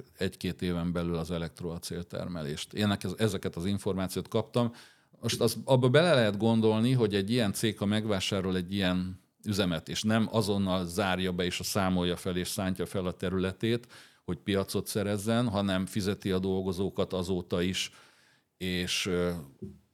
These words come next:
szándéknyilatkozatokat ír alá technológiaváltásra, akkor ott komolyak a szándékok. Tehát én nem kétlem azt, hogy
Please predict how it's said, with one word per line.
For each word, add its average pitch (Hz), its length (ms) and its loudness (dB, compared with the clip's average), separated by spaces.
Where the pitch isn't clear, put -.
szándéknyilatkozatokat 104 1400 0
ír 95 160 0
alá 95 260 0
technológiaváltásra, 101 1600 0
akkor 107 720 0
ott 110 180 2
komolyak 101 420 4
a 92 40 -2
szándékok. 87 800 -2
Tehát 92 200 0
én 110 100 6
nem 107 220 4
kétlem 90 420 -2
azt, 90 220 -4
hogy 90 320 -2